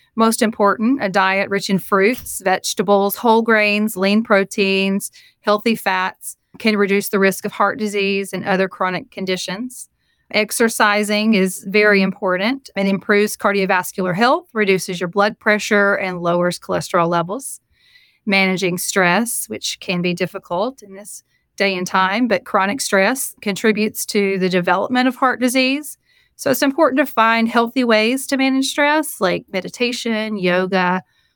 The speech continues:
or other relaxation techniques. Smoking, believe it or not, there's still a large amount of people that smoke in the United States, and that is a major risk factor for heart disease and other chronic conditions. So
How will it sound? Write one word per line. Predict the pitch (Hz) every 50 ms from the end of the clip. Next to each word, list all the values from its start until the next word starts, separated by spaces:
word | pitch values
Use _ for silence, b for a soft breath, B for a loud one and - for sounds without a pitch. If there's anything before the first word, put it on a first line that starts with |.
| _ _ -
or | - 180 175 175 175 175 180 170 160 - -
other | 196 190 190 185 180
relaxation | 180 180 185 185 175 - - - 196 185 185 - - 185 175
techniques. | - 185 - - 202 190 202 269 269 - - - - - - _ b b b b b b
Smoking, | - - - 214 202 202 196 - 220 214 226 240 247 - - _ - -
believe | 185 185 185 190 180
it | 196
or | 202 202
not, | 202 190 190 208 208
there's | 214 190 -
still | - - 196 196 196 196
a | 185
large | 185 180 180 185 185 185 190
amount | 190 180 185 190
of | 185 180
people | - 196 190 - 233 233
that | 208 - - -
smoke | - 220 202 196 220 254 254 -
in | 247 233
the | 226
United | 226 226 226 220 220 220 220
States, | 226 - 220 214 233 277 - - -
and | 208 202 202
that | 196 196 - -
is | 208 202 202 196 - b b b b b b b b b
a | 214 208 202 190 190 190
major | 196 202 202 202 214 202 214 214 208 196
risk | 185 190 202 202 - -
factor | 196 180 190 - - 247
for | 233 - 226
heart | 208 220 214 -
disease | 220 226 202 214 220 220 226 247 269 269 240
and | 185 190 -
other | 208 196 196 202
chronic | - - 208 196 190 - -
conditions. | - 208 196 208 202 - - 247 254 262 - -
So | - 180 180 175 180